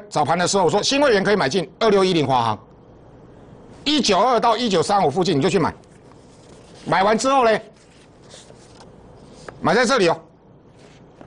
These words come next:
有没有？就先大涨，哎，有没有抓轮动？你看到现在为止，华航还在涨啊。你看华航在创新高啊。我们是这里有叫你买，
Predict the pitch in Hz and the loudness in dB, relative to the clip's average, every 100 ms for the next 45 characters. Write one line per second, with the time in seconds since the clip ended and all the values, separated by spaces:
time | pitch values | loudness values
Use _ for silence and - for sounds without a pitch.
0 | - - - - - 131 208 196 - - | -20 -18 -18 -18 -12 -2 0 -2 -6 -20
1 | - - - - - 185 175 170 160 117 | -20 -20 -20 -20 -4 0 2 2 0 0
2 | - - - - - - - - - - | -8 -14 -18 -18 -20 -20 -20 -20 -20 -16
3 | - 170 160 208 220 185 160 170 - - | -2 2 2 2 2 2 0 -2 -6 -20
4 | - - - - - - - - - 190 | -20 -18 -18 -20 -20 -20 -20 -20 -4 0
5 | 277 294 285 294 302 277 247 196 254 254 | 2 2 0 0 0 0 0 0 0 0
6 | 285 277 185 185 - - - - - - | 0 0 0 -4 -8 -20 -20 -20 -20 -20
7 | - - - - - - - - - - | -20 -20 -20 -20 -20 -20 -20 -20 -20 -20
8 | - 277 269 269 285 294 240 247 254 254 | -6 -2 2 2 2 0 0 -2 0 0
9 | 240 196 - - - - - - - - | 0 -2 -8 -20 -20 -20 -20 -20 -20 -20
10 | - - - - - - - - - - | -20 -20 -20 -20 -20 -20 -20 -20 -20 -20
11 | - - 233 269 294 262 202 196 262 208 | -6 -2 2 2 2 2 2 2 0 0
12 | 180 | 0